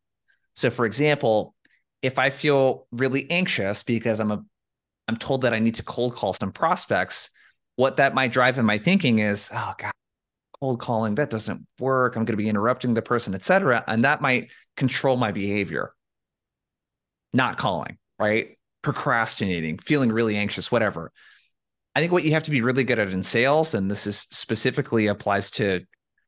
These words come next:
running a business as well, is you have to be willing to not let your thoughts and emotions drive your behavior.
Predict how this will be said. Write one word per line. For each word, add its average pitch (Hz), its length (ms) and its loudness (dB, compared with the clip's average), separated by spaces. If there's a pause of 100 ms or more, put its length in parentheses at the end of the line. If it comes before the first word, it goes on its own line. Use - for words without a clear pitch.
(160)
running 117 240 2
a 98 40 -2
business 135 400 0
as 101 120 -4
well, 127 300 4
is 98 200 -4
you 120 100 2
have 135 240 -2
to 113 280 2 (560)
be 139 100 2
willing 127 400 2
to 113 160 -2
not 120 300 0
let 113 180 -2
your 92 120 -2
thoughts 104 380 -2
and 101 80 0
emotions 95 540 -2
drive 92 320 -2
your 80 120 -8
behavior. 78 540 -10